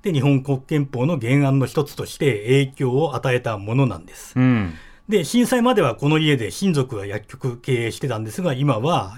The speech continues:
Speaker 1: 原発事故で廃業して誰も住んでいない。その鈴木康造の家に私行きまして、
Speaker 2: はい。
Speaker 1: す-、あの、去年、鈴木康造を称える会という、まあ、地元の会が設立された、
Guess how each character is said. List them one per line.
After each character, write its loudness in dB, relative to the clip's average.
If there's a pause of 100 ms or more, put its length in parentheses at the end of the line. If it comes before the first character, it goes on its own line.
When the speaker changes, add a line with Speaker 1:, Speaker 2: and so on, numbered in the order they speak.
(120)
Speaker 1:
原 4
発 -4
事 -12
故 -12
で -10
廃 -6
業 -4
し -14
て -10
誰 -2
も 0
住 -4
ん -2
で -8
い -10
な -2
い。 -14 (560)
そ 2
の 2
鈴 -4
木 -6
康 -4
造 4
の 0
家 4
に -4
私 -6 (100)
行 -8
き -4
ま 2
し -12
て、 -6
Speaker 2:
は 2
い。 -4 (260)
Speaker 1:
す-、 -12 (100)
あ 4
の、 2
去 2
年、 0
鈴 -4
木 -4
康 0
造 2
を 2
称 -2 (100)
え 4
る -4
会 -2
と -2
い 0
う、 4
ま -2
あ、 -2
地 -4
元 2
の -2
会 -2
が -6
設 -8
立 -14
さ -4
れ -6
た、 -12